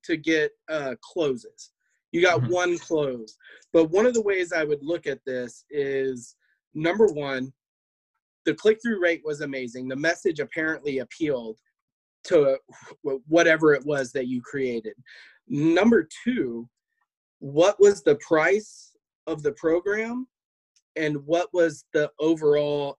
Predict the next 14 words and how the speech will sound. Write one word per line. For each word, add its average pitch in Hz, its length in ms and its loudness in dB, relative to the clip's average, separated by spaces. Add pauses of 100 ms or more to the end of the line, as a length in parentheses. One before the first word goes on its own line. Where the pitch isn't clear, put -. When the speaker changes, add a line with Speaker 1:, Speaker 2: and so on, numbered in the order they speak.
Speaker 1:
income 143 640 -4
from 143 300 -2
the 127 80 2
one 123 320 -4
close? - 680 -6
And 151 180 2
then 139 160 2 (120)
base 151 320 2
it 143 100 4
off 135 240 -2
your 135 120 0
return 131 460 -4
on 123 160 -4
investment. 110 600 -8